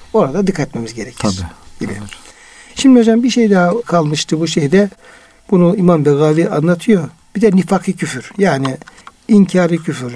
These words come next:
Speaker 1: cuhudi küfür, inadi küfür ve nifaki küfür. Dili, diliyle itirafta bulunduğu halde bu münafıkların hocam hadisi
Speaker 2: Hmm.
Speaker 1: daha sonra gelecek. Bunlar diliyle inandık diyorlar. Fakat efendim kalp ve mahum bil müminin
Speaker 2: Evet.
Speaker 1: kalpleri. Bu küfür çeşitlerinden hepsi hocam birbirine hepsi küfürdür.
Speaker 2: Evet.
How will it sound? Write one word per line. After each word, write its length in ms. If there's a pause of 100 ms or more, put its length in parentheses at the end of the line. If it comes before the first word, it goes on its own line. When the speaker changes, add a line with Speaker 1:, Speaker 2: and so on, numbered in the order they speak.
Speaker 1:
cuhudi 440
küfür, 480
inadi 320
küfür 380
ve 220
nifaki 360
küfür. 340 (420)
Dili, 320
diliyle 260
itirafta 480
bulunduğu 340
halde 480
bu 100
münafıkların 560
hocam 200
hadisi 280
Speaker 2:
Hmm. 100
Speaker 1:
daha 120
sonra 180
gelecek. 520 (640)
Bunlar 440
diliyle 340
inandık 420
diyorlar. 360 (480)
Fakat 480
efendim 380
kalp 240 (380)
ve 60
mahum 340
bil 60
müminin 380 (200)
Speaker 2:
Evet. 160
Speaker 1:
kalpleri. 460 (720)
Bu 180
küfür 180
çeşitlerinden 600
hepsi 400
hocam 240
birbirine 260
hepsi 320
küfürdür. 560
Speaker 2:
Evet. 100